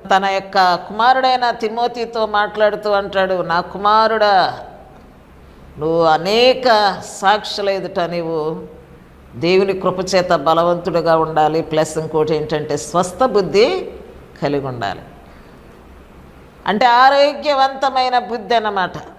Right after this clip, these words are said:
మంచి బుద్ధి కలిగి ఉండాలి. మన ఈ దినాల్లో చూసినప్పుడు అనేక సార్లు ఉన్న బుద్ధిని పోగొట్టుకునేటువంటి పరిస్థితులు మనకు కనపడతా ఉన్నాయి.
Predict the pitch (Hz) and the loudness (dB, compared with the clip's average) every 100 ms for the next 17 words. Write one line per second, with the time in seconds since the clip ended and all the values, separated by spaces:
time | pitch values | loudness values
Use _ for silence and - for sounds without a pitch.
0 | - - 190 226 247 - 277 233 240 214 | -20 -6 -4 -4 -4 -4 -4 -2 -2 0
1 | 247 240 233 214 208 214 202 180 165 131 | -2 0 0 0 0 0 0 0 0 0
2 | 110 - - - - - - - - - | -6 -16 -20 -20 -20 -20 -20 -20 -20 -20
3 | - - - - - 208 247 254 254 262 | -20 -20 -20 -20 0 2 2 2 2 4
4 | 277 277 277 277 269 269 269 262 254 254 | 4 6 4 4 2 -2 -8 -8 -2 -2
5 | 254 254 240 240 254 254 - - - - | -2 0 2 4 2 0 -10 -18 -20 -20
6 | - - - - - - - - - 226 | -20 -20 -20 -20 -20 -20 -20 -14 -2 0
7 | 285 311 311 - 302 277 262 262 254 254 | 2 0 -2 0 4 4 2 0 2 2
8 | 254 - - - 196 254 277 277 262 254 | -2 -8 -18 -12 -6 -6 2 2 2 -4
9 | 208 269 254 240 226 226 226 240 220 240 | -4 -4 -4 -4 2 2 4 0 -2 -6
10 | 220 220 214 220 208 208 - 208 214 - | -4 -6 -2 -4 -2 -6 -2 -2 -2 -4
11 | 202 - 190 185 - - - - - - | -6 -4 -4 -6 -8 -18 -20 -20 -20 -20
12 | - - - - - 180 208 202 190 190 | -20 -20 -20 -20 0 2 2 2 0 0
13 | 185 175 170 160 156 143 117 | -2 -2 0 0 0 -6 -12